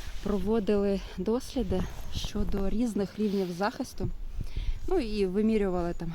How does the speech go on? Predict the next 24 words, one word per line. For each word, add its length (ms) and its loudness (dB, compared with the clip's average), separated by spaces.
що 220 -4
як 240 0
захищає. 760 -4
І 100 -2
вони 180 0
побачили 600 0
дуже 240 -4
цікавий 480 -4
результат, 460 -6
що 180 -4
ті 340 -2
люди, 440 0
які 300 -4
взагалі 500 -4
не 140 0
вірять 360 -4
в 60 -8
тонкоматеріальний 800 -6
світ, 300 -6
на 120 -2
тридцять 420 -4
відсотків 440 -6
більше 420 -2
захищені, 840 -2